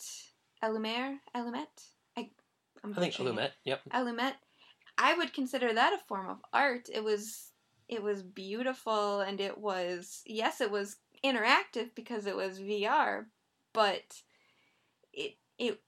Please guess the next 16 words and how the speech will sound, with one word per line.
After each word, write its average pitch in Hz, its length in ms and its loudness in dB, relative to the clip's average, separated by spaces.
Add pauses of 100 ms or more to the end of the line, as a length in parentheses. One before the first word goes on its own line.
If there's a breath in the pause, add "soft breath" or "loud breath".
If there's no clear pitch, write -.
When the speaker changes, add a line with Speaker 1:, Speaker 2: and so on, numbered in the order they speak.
(160)
Speaker 1:
felt 214 160 6
Speaker 2:
Yeah. 226 80 4
Speaker 1:
so 233 360 6
artistic 202 640 -2
to - 160 -14
me. 220 380 -10
Speaker 2:
Mm-hmm. 123 240 -2 (260)
And 180 120 2
sometimes 233 440 2
art, 135 320 -2
we, 139 140 0
we, 131 260 0
we, 127 200 0
we 123 160 -4
label 113 360 0
art 113 240 4